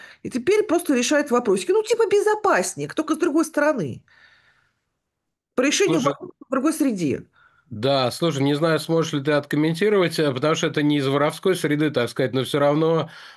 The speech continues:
Speaker 2: э, из криминальной, я бы сказал. Ну или, м, э, может быть, ничего криминального в этом нет, щас сами, сами посудите. Э, на-, только что сообщили, э, Мэш сообщил о том, что умер вице-президент Транснефти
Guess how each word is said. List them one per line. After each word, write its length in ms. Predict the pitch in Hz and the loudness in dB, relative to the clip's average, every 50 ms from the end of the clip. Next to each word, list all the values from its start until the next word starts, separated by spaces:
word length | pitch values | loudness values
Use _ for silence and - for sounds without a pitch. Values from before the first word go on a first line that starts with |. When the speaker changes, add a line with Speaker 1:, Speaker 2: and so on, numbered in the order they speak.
| _ | _
Speaker 2:
э, 300 | - 139 139 139 139 143 - | -2 0 2 2 2 0 0
из 180 | 147 147 147 | -2 -4 -2
криминальной, 720 | - - 147 151 160 170 180 190 185 165 147 117 110 101 95 | -2 -2 0 0 2 2 2 2 2 2 2 2 0 0 0
я 200 | 92 98 107 110 | -2 0 0 0
бы 60 | 110 | -2
сказал. 260 | 110 - - 117 107 107 | -2 -2 0 0 0 2
Ну 160 | 131 151 175 | 2 2 2
или, 340 | 185 175 180 175 - - - _ _ _ - | 2 2 0 0 -2 -4 -14 _ _ _ -6
м, 160 | 127 131 131 | -2 0 0
э, 180 | 131 131 127 127 | 2 2 2 2
может 260 | 127 139 143 139 135 | 2 2 0 0 0
быть, 120 | 135 143 127 | -2 -2 -2
ничего 280 | 143 139 139 165 151 | -2 -2 0 -2 -2
криминального 580 | 131 143 143 139 143 147 143 139 135 131 131 127 | -2 0 0 0 2 2 2 2 2 2 2 2
в 80 | 127 139 | 2 0
этом 240 | 135 135 139 135 147 | 0 0 0 0 2
нет, 220 | 165 196 214 - | 2 2 0 0
щас 220 | - 165 147 - - | 0 -2 -2 -2 0
сами, 320 | - 170 156 143 117 92 - - - - - - - | 0 0 2 0 0 -2 -4 -10 -16 -16 -18 -18 -16
сами 380 | - - - 160 160 147 139 | -10 -4 -2 0 2 2 0
посудите. 840 | 107 - 127 131 127 - 156 143 127 107 107 101 - - 95 82 82 - - - - - - - _ - | 0 0 -2 -2 -2 0 -2 -2 0 -2 -4 -6 -2 -2 -2 -2 -4 -10 -14 -12 -12 -12 -14 -12 _ -2
Э, 600 | 123 127 131 131 131 131 131 127 127 131 127 - - | 0 0 2 2 2 2 2 2 0 0 -2 -6 -8
на-, 380 | - 131 139 147 143 143 143 131 | -4 -2 0 2 2 0 0 -2
только 380 | 131 - 170 190 202 196 190 | -2 0 0 0 0 0 -4
что 240 | 165 165 - 151 135 | -4 -2 -2 -2 -2
сообщили, 560 | - - 147 147 143 - - 151 131 123 123 | 0 0 0 0 0 -2 -2 -2 0 0 2
э, 380 | 123 120 - - 127 131 127 127 | 0 0 0 -2 0 0 2 2
Мэш 360 | 123 147 160 147 131 - - - - - | 2 2 0 0 -2 -4 -10 -12 -12 -10
сообщил 440 | - - 156 143 135 131 - 156 135 135 | -6 -2 0 0 0 0 0 0 2 2
о 80 | 135 | 2
том, 180 | 131 160 135 131 | 0 0 -2 -2
что 260 | - - 135 127 127 - | -2 0 0 0 0 0
умер 340 | 165 170 180 180 170 160 156 | 0 0 2 2 2 0 0
вице-президент 880 | 139 139 156 165 160 165 139 131 147 143 139 131 131 151 175 170 170 165 | 0 0 -2 -2 -2 -4 -4 -2 -2 -2 -2 0 0 0 -2 -2 -2 -2
Транснефти 920 | 156 151 156 160 - - 156 151 143 127 117 - - - 151 165 165 165 | -2 0 0 -2 -2 -2 0 0 2 0 0 -2 -2 -2 0 0 -2 -4